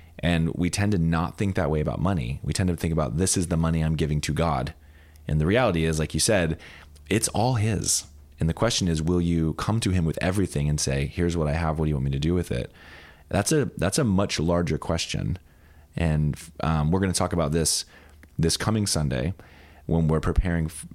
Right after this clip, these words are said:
to, to give an offering. And because we don't do a weekly offering at Christ Church, it's not a topic we talk about with regularity. So these may be f-, um, these may be issues that people aren't, like,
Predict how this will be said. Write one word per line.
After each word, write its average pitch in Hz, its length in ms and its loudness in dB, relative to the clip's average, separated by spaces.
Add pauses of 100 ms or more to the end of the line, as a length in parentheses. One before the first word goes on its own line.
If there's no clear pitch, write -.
(120)
to, 76 280 0
to - 200 -4
give 76 200 0
an 67 60 0
offering. 73 560 -2
And 80 100 0
because 95 240 2
we 101 80 4
don't 90 140 0
do 90 140 4
a 76 200 2
weekly 82 420 0
offering 87 420 0
at 85 80 -2
Christ 82 280 -4
Church, 90 300 -2
it's - 140 -4
not 80 180 2
a - 20 0
topic 80 320 -2
we 82 80 2
talk 78 240 -2
about 78 260 0
with 73 120 -2
regularity. 73 600 0 (300)
So - 140 -2
these 82 120 4
may 82 140 4
be 78 220 2
f-, - 140 -6 (200)
um, 69 460 0 (240)
these 87 220 0
may 90 100 4
be 82 120 2
issues 78 260 -2
that 69 100 -4
people 82 260 -2
aren't, 71 240 0
like, 71 280 -4